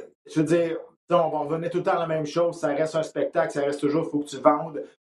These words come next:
Chikadze est un petit peu plus une grande gueule aussi, euh, il est capable de dire ce qu'il veut. Je pense que c'est un meilleur finisseur aussi que Calvin Kattar, qui nous a démontré dans les derniers combats aussi. Donc ça aussi, ça, ça,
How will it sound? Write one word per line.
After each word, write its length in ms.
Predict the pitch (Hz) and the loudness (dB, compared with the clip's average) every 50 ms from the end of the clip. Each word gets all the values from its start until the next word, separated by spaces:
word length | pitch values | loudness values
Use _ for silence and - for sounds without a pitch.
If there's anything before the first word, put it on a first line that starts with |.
| _ | _
Chikadze 360 | - - 175 165 156 151 151 165 | -4 2 4 4 4 4 2 -2
est 160 | 175 165 - | -2 -2 0
un 80 | 156 151 | -2 -2
petit 120 | 147 151 | -2 -2
peu 60 | 147 | -2
plus 180 | 147 175 160 160 | -2 -2 0 0
une 80 | 160 147 | 0 0
grande 280 | 147 147 156 147 139 | 0 0 0 0 0
gueule 280 | 135 147 147 160 156 143 | 2 2 2 2 0 -2
aussi, 380 | - - - 151 156 165 156 - _ _ _ _ _ - | -8 -6 -4 -2 -2 -2 -6 -12 _ _ _ _ _ 2
euh, 340 | 127 127 127 127 127 123 123 | 2 2 4 2 0 -2 -2
il 60 | 123 | -2
est 20 | 123 | 0
capable 320 | - 151 160 165 160 156 | 0 2 2 2 2 2
de 80 | 151 147 | 0 0
dire 220 | 147 156 170 151 | 0 0 -2 -2
ce 100 | - - | -2 -2
qu'il 180 | - 156 147 135 | -2 -2 0 2
veut. 460 | 147 165 165 170 175 165 - - - _ _ _ _ _ | 2 2 2 2 0 -2 -4 -10 -18 _ _ _ _ _
Je 120 | _ - 156 | _ 2 4
pense 180 | 160 160 151 | 4 4 2
que 140 | - 160 151 143 | 0 -2 -2 -2
c'est 220 | 147 151 147 151 | -2 -2 -2 0
un 200 | 147 143 139 139 | 0 0 0 -2
meilleur 440 | 139 147 147 156 160 156 160 156 - | -2 0 0 2 2 2 0 -2 -4
finisseur 680 | - 170 160 160 147 - - 165 160 170 180 180 170 | -4 -4 -4 -4 -4 0 2 2 4 4 2 -2 -2
aussi 320 | 156 151 - - 170 180 180 | -4 -6 -4 -2 -2 -2 0
que 80 | 165 | -2
Calvin 340 | 143 - 160 147 147 147 147 | -2 0 0 2 2 0 0
Kattar, 460 | 147 151 147 143 139 147 156 170 - | 0 0 0 0 2 0 0 0 -2
qui 100 | - 143 | -4 -10
nous 80 | 131 131 | -10 -4
a 80 | 143 135 | 0 0
démontré 380 | 139 147 139 135 - - 151 143 | 2 2 2 0 -2 -2 -2 0
dans 140 | 143 135 | 0 0
les 80 | 131 131 | 0 0
derniers 260 | 135 131 123 139 143 - | 0 0 0 -2 -2 -2
combats 280 | 147 135 135 135 143 | -2 0 0 0 0
aussi. 440 | 147 143 - - 139 147 151 - - _ _ _ _ - | -2 -2 -4 -6 -8 -8 -8 -8 -10 _ _ _ _ -2
Donc 140 | 127 127 - | 0 2 4
ça 140 | - 190 | 4 4
aussi, 180 | 185 190 - - | 4 4 0 -2
ça, 220 | - 165 143 139 | -2 -2 -2 -2
ça, 160 | 135 - 147 | -2 -2 -2